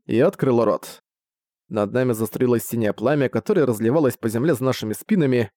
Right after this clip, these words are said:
отрезав нам пути к отступлению. Нужно было найти укрытие, чтобы капли или искры не попали на нас.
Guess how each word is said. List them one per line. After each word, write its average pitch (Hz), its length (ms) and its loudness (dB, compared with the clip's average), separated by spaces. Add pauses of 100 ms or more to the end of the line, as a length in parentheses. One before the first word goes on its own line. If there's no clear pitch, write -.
(160)
отрезав 127 480 -2
нам 151 160 0
пути 135 200 -2
к - 60 0
отступлению. 120 760 -2 (680)
Нужно 117 320 -2
было 120 200 2
найти 113 260 0
укрытие, 131 460 0
чтобы 170 300 -2
капли 139 300 0
или 110 120 2
искры - 340 -4
не 117 80 0
попали 156 320 0
на 139 120 2
нас. 123 340 -2